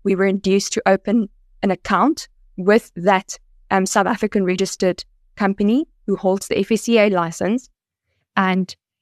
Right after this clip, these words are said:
um, and we paid monies to them thinking that it was real. And,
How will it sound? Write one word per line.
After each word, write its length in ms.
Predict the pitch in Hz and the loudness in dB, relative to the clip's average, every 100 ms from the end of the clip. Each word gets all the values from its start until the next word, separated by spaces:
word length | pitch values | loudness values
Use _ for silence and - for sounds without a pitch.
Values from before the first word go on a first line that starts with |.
| _ _ _ _ _ - | _ _ _ _ _ -2
um, 400 | 190 180 180 190 _ _ _ _ _ _ _ _ - | 0 0 -2 -6 _ _ _ _ _ _ _ _ -4
and 120 | 208 208 | 0 0
we 120 | 196 | 0
paid 300 | 214 196 175 | 2 0 2
monies 360 | 185 202 233 | 0 0 -2
to 120 | - 220 | -2 -2
them 240 | 214 311 - _ _ _ _ _ _ _ _ - | 2 0 -2 _ _ _ _ _ _ _ _ -18
thinking 320 | - 247 226 214 | 2 2 4 2
that 140 | 190 | 2
it 100 | 190 | 2
was 180 | 190 160 | 0 0
real. 420 | 170 175 220 349 _ _ _ _ _ _ - _ _ | 0 4 4 2 _ _ _ _ _ _ -20 _ _
And, 420 | 202 190 185 180 | 0 0 -2 -4